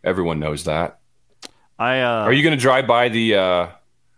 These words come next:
Speaker 1: the, uh, kids' home?
Speaker 2: The Axe Murder House?
Speaker 1: No, no, the, uh, place where all those kids had to wave outside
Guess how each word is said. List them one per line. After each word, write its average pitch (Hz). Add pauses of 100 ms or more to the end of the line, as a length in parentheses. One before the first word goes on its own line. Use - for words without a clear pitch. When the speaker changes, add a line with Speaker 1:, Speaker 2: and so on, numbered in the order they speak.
(380)
Speaker 1:
the, 87
uh, 80
kids' 117
home? 139 (1300)
Speaker 2:
The 98
Axe 117
Murder 151
House? 165 (520)
Speaker 1:
No, 208
no, 190
the, 117
uh, 104
place 139
where 123
all 123
those 117
kids 123
had 110
to 92
wave 104
outside 107